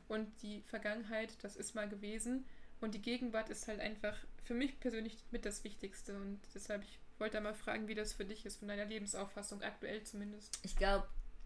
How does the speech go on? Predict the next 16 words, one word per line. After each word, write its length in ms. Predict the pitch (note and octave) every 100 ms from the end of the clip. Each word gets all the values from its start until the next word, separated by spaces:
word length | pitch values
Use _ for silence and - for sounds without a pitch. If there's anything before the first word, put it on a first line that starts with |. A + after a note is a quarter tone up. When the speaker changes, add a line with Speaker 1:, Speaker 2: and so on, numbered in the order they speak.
| - - - - - -
Speaker 2:
die 80 | F#3
hat 120 | F3+
sich 100 | F#3
sehr 160 | - E3+
verändert. 380 | D#3+ D3+ D#3 D3+
Früher 340 | - G3 F3
war 120 | D#3
es 100 | D#3
halt 160 | D#3+ D3+
so, 160 | C#3+
"Boah, 440 | D3 E3 F3 E3+ F#3+ - - - - - - - -
ich 160 | - -
plane 340 | - F#3 F3
für 140 | E3+ E3
die 140 | D#3
Zukunft." 600 | - D#3+ - C3+ C#3 -